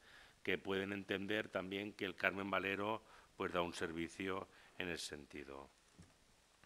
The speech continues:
Luego también sería preguntar por el retraso de las obras, tanto en la unidad de ejecución del Altero dos,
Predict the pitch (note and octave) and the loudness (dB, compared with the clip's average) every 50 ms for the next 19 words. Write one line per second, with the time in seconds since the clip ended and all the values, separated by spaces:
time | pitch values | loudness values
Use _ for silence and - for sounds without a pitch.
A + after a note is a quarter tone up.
0 | - - - - - - - - - - G#2+ A2 A2 B2+ B2 C3 B2 A#2+ B2 A#2+ | -16 -16 -16 -16 -16 -18 -18 -6 2 6 8 10 10 12 12 10 10 10 8 6
1 | - - B2 A2+ A#2 A#2 A#2+ B2 B2+ C3 C3+ C#3 C#3 - - - A2+ G#2+ F2+ G2 | 6 6 6 8 10 10 12 12 12 12 12 10 8 8 6 6 8 8 8 6
2 | G2 F#2+ F2+ G2+ G2+ G#2+ - - - A#2 B2 A2+ A2+ A2 G#2+ G#2 G2 F#2 F2+ F2+ | 2 4 8 10 10 10 10 8 4 4 6 8 8 8 8 8 8 8 6 4
3 | E2+ F2 F#2 F2+ E2+ - - F#2 F#2+ F#2 F2 - - A2+ A#2 A#2 A#2+ G#2 A2 A2 | 4 4 4 4 4 4 6 8 8 8 8 6 4 4 6 6 6 6 6 6
4 | G#2+ G#2 G2+ G2 F2+ E2 D#2+ - - - A#2 A2+ A2+ G#2+ A2+ A#2+ C#3 C#3 - - | 6 6 4 4 6 4 4 4 4 2 2 4 6 8 8 8 6 4 0 -6
5 | - - - - - - - - - - - - G2 F#2 F2+ F2 - G2+ G2 G2 | -12 -14 -18 -20 -20 -20 -20 -20 -20 2 6 8 8 8 6 4 2 2 4 6
6 | F#2+ F2+ E2+ F2+ F2 F2+ F#2 F2+ - F#2+ F2+ - G2+ F2+ - - G#2+ A2 G#2 G#2+ | 4 4 4 2 2 4 2 2 2 -2 -6 -4 -6 -6 -2 0 2 2 4 4
7 | A2 A2 A2 F#2+ G2+ G2 F2+ E2+ E2+ E2 - - E2+ E2 F2 F#2 A2 A#2+ C3 D3+ | 2 0 0 0 2 2 4 4 2 2 0 0 0 2 2 2 2 2 0 0
8 | - - - | -4 -10 -16